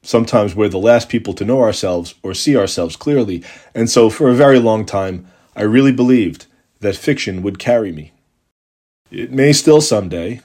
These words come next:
I've continued to dabble here and there. For example, you can find a novella called The Jigsaw Men on my website.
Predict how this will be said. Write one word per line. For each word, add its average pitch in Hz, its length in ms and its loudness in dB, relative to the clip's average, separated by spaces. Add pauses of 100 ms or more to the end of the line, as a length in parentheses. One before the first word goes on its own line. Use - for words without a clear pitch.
I've 107 280 -4
continued 117 520 0
to - 60 -14
dabble 113 360 2
here 113 200 2
and 123 140 0
there. 92 220 -4
For 95 180 -8
example, 95 420 -6
you 92 140 -6
can 92 160 -10
find 95 240 -6
a 87 60 -8
novella 87 580 -4
called 82 300 -8
The 82 80 -10
Jigsaw 90 480 0
Men 78 240 -8
on 85 140 -8
my 78 100 -6
website. 82 580 -6